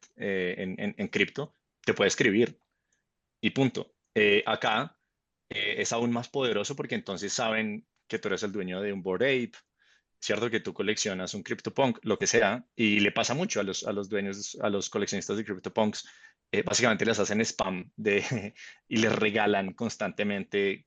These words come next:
cosas, eh, con buenas, con malas intenciones, con todo tipo de intenciones, eh, y eso abre todo un capítulo de, ok, ¿cómo, cómo debemos canalizar de la manera correcta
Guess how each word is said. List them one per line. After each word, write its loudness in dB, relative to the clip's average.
cosas, -2
eh, 2
con 2
buenas, 0
con -4
malas -2
intenciones, -6
con -12
todo -2
tipo -6
de 0
intenciones, -4
eh, 4
y 2
eso 0
abre 2
todo 0
un -2
capítulo -2
de, 2
ok, -4
¿cómo, 0
cómo 2
debemos 0
canalizar 0
de -2
la -2
manera -4
correcta -4